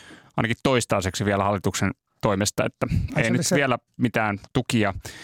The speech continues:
Speaker 1: tässä ole suoraan tulossa. Ja tästähän saatiin muun muassa eduskunnan kyselytunnilla oikein reipas
Speaker 2: Kyllä.
Speaker 1: kokonainen tunti aikaiseksi tästä, että kuinka
Speaker 2: Ai,
Speaker 1: paljon pitäisi nyt sitten
Speaker 2: se,
Speaker 1: reagoida
Speaker 2: no,
Speaker 1: tähän.
Speaker 2: halli-, hallitus tekee todella paljon,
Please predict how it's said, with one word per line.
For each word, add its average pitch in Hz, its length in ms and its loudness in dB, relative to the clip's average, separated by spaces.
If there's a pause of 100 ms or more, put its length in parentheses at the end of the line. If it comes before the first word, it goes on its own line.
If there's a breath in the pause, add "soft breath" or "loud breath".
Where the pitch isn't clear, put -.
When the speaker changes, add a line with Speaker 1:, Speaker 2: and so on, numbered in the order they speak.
(300 loud breath)
Speaker 1:
tässä 110 380 2
ole 117 360 2
suoraan 120 420 2
tulossa. 143 360 2
Ja 131 60 0
tästähän 190 400 0
saatiin 160 480 2
muun 156 180 2
muassa 147 280 2
eduskunnan 147 400 0
kyselytunnilla 104 760 2
oikein 107 300 0
reipas 107 460 0
Speaker 2:
Kyllä. 143 100 -2
Speaker 1:
kokonainen 117 480 2
tunti 143 340 2
aikaiseksi 92 680 0
tästä, 101 300 0
että - 220 -2
kuinka - 220 0
Speaker 2:
Ai, - 60 -4
Speaker 1:
paljon 92 220 -2
pitäisi 98 340 -2
nyt 107 120 -4
sitten - 280 -2 (180)
Speaker 2:
se, 127 120 0
Speaker 1:
reagoida 117 480 0
Speaker 2:
no, 151 120 -4
Speaker 1:
tähän. 156 160 2
Speaker 2:
halli-, 185 200 2
hallitus 170 420 2
tekee 165 300 0
todella 170 380 2
paljon, 120 540 0